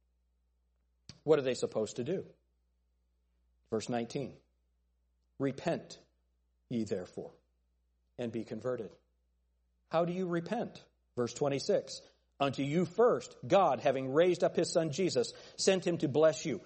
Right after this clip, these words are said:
in turning away every one of you from his iniquities." That's what repentance is. You have the message of repentance right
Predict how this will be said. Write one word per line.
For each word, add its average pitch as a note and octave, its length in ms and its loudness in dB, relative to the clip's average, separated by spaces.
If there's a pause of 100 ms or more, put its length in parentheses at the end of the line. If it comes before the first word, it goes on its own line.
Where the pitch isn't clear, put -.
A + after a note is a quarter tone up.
(320)
in D3 240 2 (200)
turning A3 600 2 (420)
away C#3 580 4 (600)
every D#3 260 4
one C#3+ 160 0
of A#2 100 -2
you B2 100 -2
from B2+ 160 -2
his C3+ 100 0
iniquities." C#3 400 -4 (140)
That's B2+ 260 -2
what B2+ 180 -2
repentance C#3 600 -8
is. E2+ 260 -8 (680)
You D3 120 -6
have C#3 200 4
the B2 80 0
message C#3+ 480 0
of F3+ 140 0
repentance A#2 760 -6 (420)
right G2 280 -2